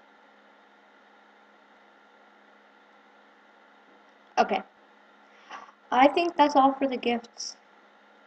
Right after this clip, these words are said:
I don't know. Let's just go through and see random ones. Click, click, click, click, click. Oh gosh, this is hard. I'm getting so exhausted. <gasps>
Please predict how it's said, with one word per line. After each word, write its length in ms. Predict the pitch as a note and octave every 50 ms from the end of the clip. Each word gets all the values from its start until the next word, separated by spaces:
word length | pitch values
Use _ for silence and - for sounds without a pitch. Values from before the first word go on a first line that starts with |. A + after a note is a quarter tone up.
| - -
I 100 | - A#3
don't 120 | A#3 A#3 A3+
know. 220 | A3+ G#3+ G#3+ G#3 - -
Let's 200 | - A#3 A3+ - -
just 140 | - - - -
go 140 | - A#3 A3+
through 300 | A3 A3 G#3+ G#3+ G#3+ G#3+
and 200 | G#3+ G#3 G3 F#3+
see 160 | - - G3+
random 300 | F#3+ F#3+ F#3+ F#3 F#3+ F#3
ones. 200 | F#3+ F#3 F3+ F#3 - - - - - - - - - - - - - - - - - - - - -
Click, 180 | - A#3 A3+
click, 200 | - G#3 G#3+ G#3+
click, 220 | - - A3 G#3+ A3
click, 180 | - A3 A3
click. 260 | A3 - A3 G#3+ - A3+
Oh 80 | A3
gosh, 400 | G#3+ G3+ G3 G#3 G3 F#3+ - -
this 160 | - - -
is 100 | - - -
hard. 160 | - F#3 - - -
I'm 400 | - - - - - - G3 G#3
getting 240 | A3+ A3 A3 G#3+
so 160 | G#3+ - A3+ A3
exhausted. 720 | A3 G3+ G3 F#3 G3+ G#3 G#3+ G#3+ G3 - - - F#3+ F#3 - - -
<gasps> 400 | C#4+ D4+ D4 C#4+ C#4 C4+ C4+ -